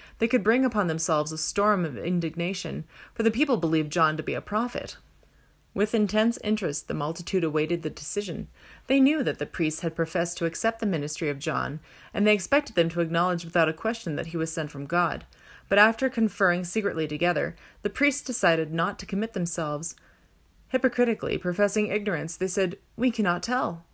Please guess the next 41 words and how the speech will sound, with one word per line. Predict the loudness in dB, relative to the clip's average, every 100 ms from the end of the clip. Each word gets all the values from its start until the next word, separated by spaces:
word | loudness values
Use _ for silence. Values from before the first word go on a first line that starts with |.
| _ _ _ -4
"Neither | 0 2 2 0
tell | 0 2
I | 2
you," | 0 -2 -4 -6
said | -6 -4 -2
Christ, | 0 0 -2 -8 -14 -8
"by | 2
what | 4 6
authority | 4 2 2 2 2
I | 0 -2
do | 0 -4
these | -4 -6
things." | -6 -6 -8 -10 _ _ _ _ -20 -12
Scribes, | -10 4 6 6 2 -4
priests, | -4 -2 -2 0 0
and | 2
rulers | 2 0 -2 -2
were | -2
all | -2 -2
silenced. | -2 -2 -2 -6 -10 -16 _
Baffled | 4 4 4 0
and | 0
disappointed, | 0 0 -2 -2 -2 -2 -2
they | -4
stood | -2 -2
with | -2 -2
lowering | -2 -2 -2 0
brows, | 0 0 -2 -6 -14 -20 -4
not | 2 2
daring | 4 4 4
to | 0
press | 0 0
further | 2 2 2
questions | 0 -2 -2 -4 -4
upon | -2 -2 -2
Christ. | -4 -6 -6 -10 -16 -20 -20 _
By | 2 4
their | 2
cowardice | 0 0 0 2 -2 -4 -4
and | -6 -2
indecision, | -2 -2 -2 -2 -2 -4